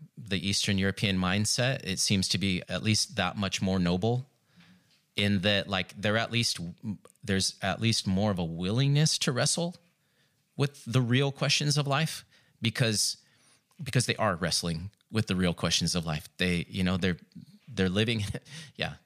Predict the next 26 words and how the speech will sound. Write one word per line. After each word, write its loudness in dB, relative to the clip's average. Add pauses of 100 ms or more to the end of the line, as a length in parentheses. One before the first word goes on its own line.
(100)
the 0
g-, 0
the -4
average 0
person 0
is, 0
is -4
living 2
in 0
a -2
much 0
more 0 (160)
raw, 0
down-to-earth -2
state. -2 (500)
And 0
it 0
seems 2
like -2
that -2
kind -4
of -6
complements -4 (640)
or, 0
or 0
it, -4